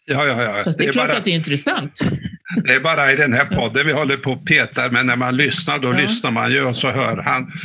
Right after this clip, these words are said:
Speaker 1: hör man liksom den här diktaren, eller hur? Det
Speaker 2: Mm.
Speaker 1: var någon, någon som kritiserade honom för att han plockar så mycket från andra, och då, eh, då säger Bob lite så här avspänd, "It's called
Speaker 2: Mm.
Speaker 1: songwriting. You make
Speaker 2: Ja, precis.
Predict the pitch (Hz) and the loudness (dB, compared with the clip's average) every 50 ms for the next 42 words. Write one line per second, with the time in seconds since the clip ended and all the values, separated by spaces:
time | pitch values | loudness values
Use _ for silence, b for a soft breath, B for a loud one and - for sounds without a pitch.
0 | B B B 139 131 117 107 107 123 123 117 113 117 101 - - 120 117 113 117 | B B B -2 -2 -2 0 -2 -2 -2 -2 -2 -4 -4 -4 -4 -4 -2 -2 -2
1 | 110 110 117 113 104 107 143 127 131 - - - 135 139 147 143 127 117 113 104 | -2 -2 -2 -2 -2 0 -2 0 0 -2 -4 -2 0 0 0 0 0 -2 -4 -2
2 | 104 104 113 135 143 160 170 - B B B B 190 175 B - 170 165 156 151 | -2 -2 0 0 0 -2 -4 -6 B B B B -2 -2 B 0 0 2 2 0
3 | 151 160 180 180 170 165 160 160 156 151 156 147 120 - 170 139 131 - 160 156 | 0 0 0 0 -2 -2 -2 -2 0 0 0 0 0 -2 -2 -2 -4 -2 -2 -2
4 | - - 143 - - 156 143 139 139 160 190 220 202 - 165 143 131 117 135 127 | 0 0 -2 0 2 2 2 2 2 0 0 -2 -2 -2 -2 -2 0 0 -2 -4
5 | 123 - 160 135 117 - 160 - - 165 147 139 131 - 120 - - 143 131 131 | -2 -2 -4 -4 -2 -4 -2 -2 0 0 0 0 0 0 -2 -2 0 0 0 0
6 | 127 120 123 104 131 135 151 165 175 156 B B B B B B B B _ - | 0 0 -2 -2 0 0 0 0 0 -2 B B B B B B B B _ -6
7 | - 127 127 120 117 127 127 127 127 127 127 127 123 123 120 117 120 - - - | -4 -2 -2 -2 -2 -2 -2 0 0 -2 -2 0 0 0 0 0 0 -2 -2 -6
8 | - - - - - - - - - - - - - - 139 131 - - 135 135 | -8 -8 -10 -12 -12 -16 -18 -18 -18 -16 -16 -14 -6 -4 -2 0 0 0 0 0
9 | 135 135 123 127 127 120 113 123 127 123 - 117 - - 135 131 - 123 120 107 | 0 0 0 -2 -2 -2 -2 -4 -4 -4 -4 -4 -2 -2 -2 0 0 -2 -4 -4
10 | - - 113 107 107 107 - - _ _ - - 131 131 131 - - - - 139 | -4 -4 -4 -4 -4 -6 -10 -14 _ _ -4 -2 -2 0 0 -2 -2 -2 -2 0
11 | - 127 - 104 117 113 - - - - 165 156 135 123 113 104 107 104 104 92 | 0 2 2 0 0 0 0 0 0 0 0 0 0 0 0 0 2 2 2 2
12 | - - - 101 104 98 87 80 - - - _ _ B B B B B - 139 | 0 -2 -4 -4 -4 -4 -8 -10 -16 -18 -20 _ _ B B B B B -4 -2
13 | 135 120 120 123 120 120 247 254 277 269 285 285 285 - 277 | 0 2 2 2 4 2 2 2 2 2 2 0 2 2 2